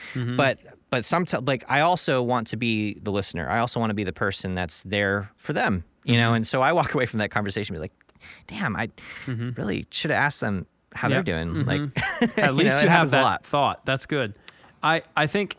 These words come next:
Speaker 1: in, in, it's sort of starting to wrap this, which I think we can continue with Pride Part Two, um, because this is a big topic.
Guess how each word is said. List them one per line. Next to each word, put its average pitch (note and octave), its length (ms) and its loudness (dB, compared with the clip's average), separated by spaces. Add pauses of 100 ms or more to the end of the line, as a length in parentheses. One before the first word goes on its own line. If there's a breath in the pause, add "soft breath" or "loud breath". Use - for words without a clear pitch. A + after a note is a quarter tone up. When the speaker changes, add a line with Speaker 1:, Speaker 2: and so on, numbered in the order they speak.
Speaker 1:
in, D3+ 340 0 (680)
in, C#3+ 480 -2
it's C#3+ 140 -4
sort F3+ 240 0
of C3 140 0
starting E3 400 0
to C3 60 0
wrap C3+ 440 0
this, A#2 460 -2 (360 soft breath)
which C#3 160 0
I C#3+ 80 2
think D#3 220 -2
we C#3 120 0
can B2+ 140 -4
continue B2 640 -2 (200)
with - 220 -6
Pride C3 260 2
Part A#2 220 -2
Two, A#2+ 340 0 (680 loud breath)
um, A#2+ 260 0
because A#2+ 240 -4
this C#3+ 80 -2
is C3 80 -2
a A#2+ 60 -2
big B2+ 240 -2
topic. B2+ 500 0